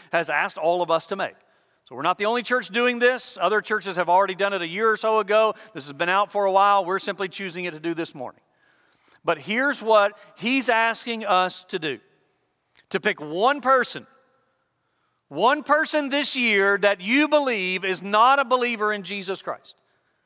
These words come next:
We're not talking about your church friends that go to other churches. We're talking about someone who, based on the way they talk and on the way they live, or maybe they flat out told you,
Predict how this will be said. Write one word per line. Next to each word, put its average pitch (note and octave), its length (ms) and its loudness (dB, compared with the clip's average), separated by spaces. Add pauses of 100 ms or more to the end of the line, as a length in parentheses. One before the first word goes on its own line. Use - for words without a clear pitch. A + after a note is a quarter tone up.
(260)
We're D3+ 80 -6
not G#3+ 200 0
talking B3+ 380 2
about C4 240 2
your C4+ 100 -8
church C4 280 -2
friends C4 300 0
that B3 100 0
go A#3 120 4
to A#3+ 80 4
other A#3+ 220 4
churches. - 560 -4 (840)
We're F#3+ 120 2
talking B3+ 420 2
about A#3+ 260 2
someone C4+ 480 4
who, A#3 440 0 (340)
based A#3 320 2
on C4 120 4
the C4 40 0
way C4 160 4
they C4+ 140 4
talk C4+ 420 6
and B3+ 80 6
on B3+ 60 2
the B3 80 2
way B3+ 160 6
they B3+ 160 4
live, B3 340 6
or A#3+ 100 4
maybe B3 280 2
they B3 120 4
flat B3+ 300 2
out B3 220 0
told C4 320 4
you, F3+ 240 -4